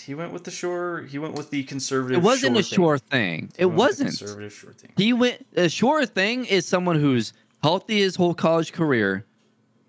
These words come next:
Speaker 2: as a generational talent.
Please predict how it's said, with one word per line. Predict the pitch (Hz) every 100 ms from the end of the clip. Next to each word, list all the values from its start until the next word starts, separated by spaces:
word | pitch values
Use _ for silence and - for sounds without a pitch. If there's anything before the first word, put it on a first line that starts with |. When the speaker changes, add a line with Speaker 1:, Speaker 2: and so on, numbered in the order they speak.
| _ _ _ _ _ _ _
Speaker 2:
as | 143 156 156
a | 156
generational | 143 139 131 120 - 110
talent. | 104 95 82 -